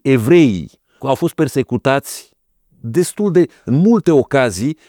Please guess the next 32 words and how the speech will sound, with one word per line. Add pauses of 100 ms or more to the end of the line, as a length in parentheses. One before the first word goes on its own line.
în
țările
din
Europa
Occidentală.
Au
existat
pogromuri
în
masă
împotriva
lor. (440)
Musulmanii
din
Spania, (240)
la
rândul
lor,
au
fost (300)
persecutați
la
un
moment
dat, (180)
în
momentul
în
care (200)
are
loc,
uh,